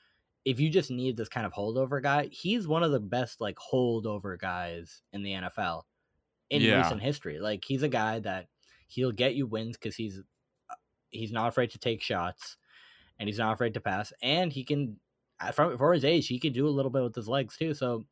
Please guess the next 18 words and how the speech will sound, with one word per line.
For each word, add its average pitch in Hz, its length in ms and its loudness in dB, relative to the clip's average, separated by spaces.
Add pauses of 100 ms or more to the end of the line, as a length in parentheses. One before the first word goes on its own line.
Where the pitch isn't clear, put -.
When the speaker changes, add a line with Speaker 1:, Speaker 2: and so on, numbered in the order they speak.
(360)
Speaker 1:
he 139 140 -4
can 151 120 2
run 135 220 4
an 127 100 2
offense. 120 360 0
He's 104 160 -4
been 120 140 -2
in 127 60 -2
the 135 80 0
league 123 200 -4
for 127 80 -4
a 113 60 -2
long 113 220 -4
time. 110 280 -4
He's 95 160 -8
not, 101 320 -4 (100)
like, 101 180 -8
some 95 340 -10